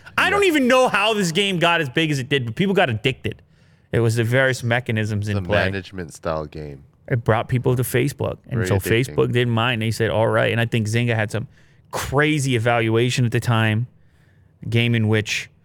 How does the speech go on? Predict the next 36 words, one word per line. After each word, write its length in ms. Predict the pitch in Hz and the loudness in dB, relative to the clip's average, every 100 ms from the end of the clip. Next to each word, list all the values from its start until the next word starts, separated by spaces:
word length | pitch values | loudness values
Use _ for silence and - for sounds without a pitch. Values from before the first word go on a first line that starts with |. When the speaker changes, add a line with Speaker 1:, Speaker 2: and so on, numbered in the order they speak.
| _ _ _ | _ _ _
Speaker 1:
you 100 | - 117 | -2 0
would 100 | 110 | 2
grow 220 | 117 107 | 4 4
virtual 420 | 113 117 - 120 | 2 0 0 -2
crops 400 | - 113 113 - | 0 0 0 -2
and 220 | 120 131 | 0 2
livestock 640 | 117 127 127 95 92 104 - _ _ _ _ _ _ _ - - | 2 2 0 -2 -4 -6 -16 _ _ _ _ _ _ _ -16 -4
with 140 | 123 113 | 0 2
the 80 | 104 | 2
freedom 340 | 127 127 131 | 2 2 0
to 80 | 120 | 0
design 560 | 110 107 113 117 117 - | 0 2 2 2 0 -2
your, 420 | 117 113 120 120 - - 143 | 0 2 2 -2 -14 -10 0
your 140 | 127 | 2
very 280 | 120 131 139 | 4 4 4
own 120 | 123 | 0
farm 480 | - 120 117 98 101 | 0 2 2 2 0
as 260 | 107 107 | 0 0
you 80 | 110 | 0
wanted. 480 | 104 107 107 87 - _ _ _ _ _ _ _ | 2 2 2 -2 -6 _ _ _ _ _ _ _
Anyway, 440 | 165 226 180 147 147 | 0 2 4 4 2
it's, 240 | 143 - | -2 0
uh, 300 | 160 143 147 - | 2 4 2 0
it's, 240 | 135 - 156 | -4 -2 -4
it's 280 | - 147 | 0 2
over. 280 | 175 170 110 | 2 2 2
The 80 | 107 | 0
company 340 | - 156 165 | 0 0 0
announced 440 | 165 127 120 127 - | 2 2 2 0 0
that 120 | 117 | 0
as 240 | 117 123 | 2 2
of 140 | 123 117 | 0 0
December 360 | 110 127 127 | 0 0 2
thirty-first, 600 | 117 123 110 113 113 - - - | 0 0 0 0 0 -2 -14 -4
twenty 220 | 120 117 | 0 0
twenty, 380 | - 107 104 | 0 0 0